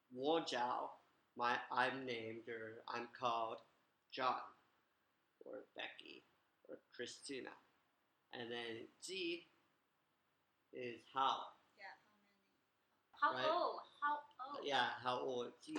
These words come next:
Speaker 1: 岁, 几岁 is how old.
Speaker 3: Yeah.
Speaker 1: Right? So, I can say, 她几岁? Right? How old is she?
Speaker 3: Yeah.
Speaker 1: Right?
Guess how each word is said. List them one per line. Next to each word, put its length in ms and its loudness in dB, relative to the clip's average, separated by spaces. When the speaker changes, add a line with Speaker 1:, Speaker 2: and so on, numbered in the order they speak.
Speaker 1:
岁, 320 -6
几 440 -6
岁 460 -4
is 440 -6
how 380 6
old. 340 -2
Speaker 3:
Yeah. 520 -16
Speaker 1:
Right? 300 -2
So, 400 -4
I 100 -4
can 240 -2
say, 680 -2
她 480 6
几 220 -6
岁? 260 -8
Right? 400 -2
How 200 2
old 140 -4
is 160 -4
she? 380 -6
Speaker 3:
Yeah. 80 -12
Speaker 1:
Right? 240 -8